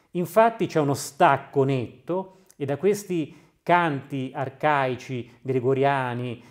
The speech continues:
eh, ebraici e quant'altro passiamo ad una orribile, eh, musica da discoteca che accompagna il dimenarsi, eh, di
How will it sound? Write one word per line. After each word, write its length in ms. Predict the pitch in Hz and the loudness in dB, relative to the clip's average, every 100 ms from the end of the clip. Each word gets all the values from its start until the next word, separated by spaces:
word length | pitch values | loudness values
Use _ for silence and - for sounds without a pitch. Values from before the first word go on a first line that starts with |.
| - - | -20 -12
eh, 380 | 123 123 123 160 | -8 -6 -8 -6
ebraici 1000 | 131 147 131 131 127 123 143 120 - - | -2 0 2 2 0 -4 -8 -8 -10 -12
e 140 | 160 139 | -8 -2
quant'altro 560 | 180 190 214 240 180 | -2 2 2 2 0
passiamo 1040 | - 165 165 - 190 196 202 202 202 - _ - | 0 0 0 -2 0 0 -2 -4 -6 -10 _ -10
ad 140 | 131 | -8
una 220 | 156 156 147 | -4 -2 2
orribile, 960 | 156 156 180 175 185 180 180 175 _ | 2 2 -2 -4 -4 -4 -4 -8 _
eh, 100 | 131 | -8
musica 840 | 139 156 151 170 160 160 156 156 - - | -2 -2 -2 -4 -4 -2 -2 -6 -20 -6
da 160 | 131 | -6
discoteca 760 | 131 - - 156 180 196 202 180 | -4 -6 -4 -2 0 0 0 -2
che 120 | 160 | -2
accompagna 760 | - 165 139 135 180 190 190 156 | -2 -2 -2 4 2 2 -2 -2
il 140 | 143 | 0
dimenarsi, 1040 | 135 156 175 156 113 107 - - 135 135 - - - | 0 0 0 0 0 -4 -8 -10 -6 -8 -10 -20 -8
eh, 240 | 131 120 | -6 -4
di 320 | 139 160 135 | -4 -4 -6